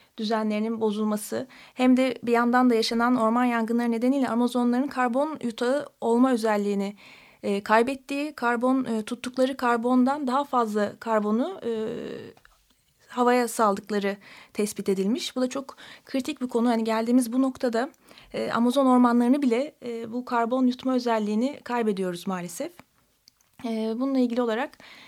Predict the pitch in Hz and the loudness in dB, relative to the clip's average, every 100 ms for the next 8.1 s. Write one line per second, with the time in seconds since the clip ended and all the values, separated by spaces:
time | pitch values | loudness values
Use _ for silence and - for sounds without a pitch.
0 | - _ 240 247 247 240 233 226 262 269 | -20 _ -6 -6 -4 -2 -2 -4 -6 -4
1 | 254 262 254 240 202 - 214 214 208 196 | -2 -2 2 2 0 -4 -10 -6 -6 -4
2 | 196 202 202 226 233 233 - _ _ _ | -4 -8 -10 -6 -6 -8 -14 _ _ _
3 | _ _ 214 208 - 202 202 185 - 170 | _ _ -6 -4 -2 0 0 -2 -4 -6
4 | 240 - - - - - 247 247 269 262 | -6 -10 -18 -20 -20 0 2 2 -2 -8
5 | 247 262 262 262 269 254 - 226 214 208 | 0 2 2 2 0 -2 -6 -6 -4 -6
6 | - - - _ _ - _ _ _ 214 | -8 -14 -20 _ _ -20 _ _ _ 0
7 | 220 262 262 254 247 247 262 285 269 214 | 6 6 6 6 6 8 6 6 4 2